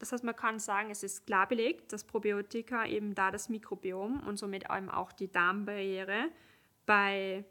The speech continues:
sag ich mal, sowohl schweren Lebererkrankungen als auch bereits bei der Vorstufe eingesetzt werden können, diese deutlich verbessern können und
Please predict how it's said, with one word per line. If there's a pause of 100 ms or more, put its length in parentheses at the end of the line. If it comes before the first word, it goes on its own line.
(120)
sag
ich
mal,
sowohl
schweren
Lebererkrankungen
als
auch
bereits
bei
der
Vorstufe (960)
eingesetzt
werden
können,
diese
deutlich
verbessern
können (380)
und